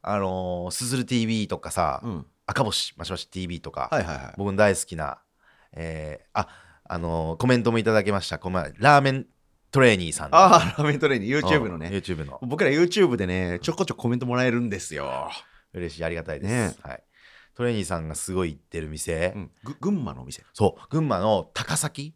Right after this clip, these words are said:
Speaker 2: うん。
Speaker 1: 僕たち前橋行ったことあるじゃん。前橋のね、
Speaker 2: うん。
Speaker 1: 物理的には手前。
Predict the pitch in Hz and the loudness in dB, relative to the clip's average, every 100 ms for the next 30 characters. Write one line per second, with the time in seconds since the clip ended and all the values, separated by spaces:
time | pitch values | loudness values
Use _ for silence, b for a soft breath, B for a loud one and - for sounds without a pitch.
0 | _ 143 131 95 85 170 208 - 110 110 | _ -6 -4 -6 -4 0 2 0 0 2
1 | 185 202 139 - 90 - 85 80 71 67 | 4 6 4 2 -6 -6 -6 -4 -6 -8
2 | 67 _ 123 185 220 185 - 95 82 85 | -14 _ -4 -2 0 -2 -2 -4 -6 -6
3 | 78 82 107 165 156 160 113 - - 104 | -10 -10 -4 -4 -4 -4 -4 -4 0 6
4 | 156 110 | 6 6